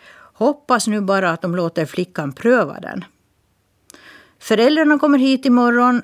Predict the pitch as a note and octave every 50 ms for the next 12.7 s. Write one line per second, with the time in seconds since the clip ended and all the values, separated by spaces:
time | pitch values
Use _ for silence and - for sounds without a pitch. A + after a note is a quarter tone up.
0 | - _ - - G#3+ A3 A3 A3 A#3 A#3 A3 - - A3 - B3 A3+ A3 - -
1 | A3 G3+ G3+ G#3+ G#3 A3 A3+ A3+ G#3+ - - - - G#3 F#3 D#3+ E3 D#3+ G#3 A#3+
2 | B3 B3+ _ - C4+ C4 - C#4 C4+ C#4 C4 - - - A#3+ - - - A3+ A3
3 | A3 A3 A3+ G#3+ - A#3 A#3 - - - D#3 - - - - - F3+ E3+ E3+ -
4 | - F#3+ F#3 F3 D#3 C#3+ C3+ C3+ C#3 C#3+ D3 D#3+ D#3+ - _ _ - - D#3+ D3+
5 | D3 D3 D#3+ - E3+ - F#3+ E3 - _ _ _ _ _ _ _ _ _ _ _
6 | _ _ _ _ _ _ - D#3+ G#3+ G#3 - - F3+ F#3+ F#3+ F#3 F3+ F3 F3 E3
7 | D#3+ E3+ D#3 D#3+ - E3 D#3 D#3 D#3+ B2+ D3+ - - - - - D#3+ D#3 D#3+ D#3+
8 | D3+ D3 D#3 - G#3 G#3 G#3 G#3+ G3 - - G3 F#3+ F3+ D#3+ D3+ D3 D3 D3 -
9 | - - E3 - _ _ _ D#3 D3+ D#3+ D#3 D#3+ E3 F3 G#3 A#3 G#3+ D#3 D3 E3
10 | - - E3+ D3+ D3 D3 C#3+ - D#3 - - G#3 G3+ F3+ C#3+ - D3 - F#3+ F#3
11 | - _ _ _ _ _ _ _ _ _ D3 D3 - - D#3 D3 D3 D3+ D3 D#3+
12 | - - - - - - - - D3 C3+ - - -